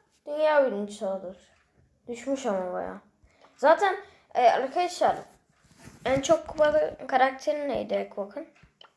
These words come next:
Ha, Jesse galiba. E, Jesse ile düşse zaten eksi on üç yiyebiliyor. Eksi on iki yiyebiliyor.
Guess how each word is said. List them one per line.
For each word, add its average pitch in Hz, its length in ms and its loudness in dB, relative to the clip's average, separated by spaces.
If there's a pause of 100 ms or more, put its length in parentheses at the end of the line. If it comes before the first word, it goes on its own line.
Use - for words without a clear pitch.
(720)
Ha, 233 140 4
Jesse 359 520 2
galiba. 202 800 2 (880)
E, 226 100 -10
Jesse 311 380 -2
ile 302 260 2
düşse 311 320 0
zaten 320 400 4
eksi 269 560 -2
on 285 120 -2
üç 240 340 -6
yiyebiliyor. 277 680 -4
Eksi 208 320 -6
on 226 60 -2
iki 247 320 -8
yiyebiliyor. 285 680 -4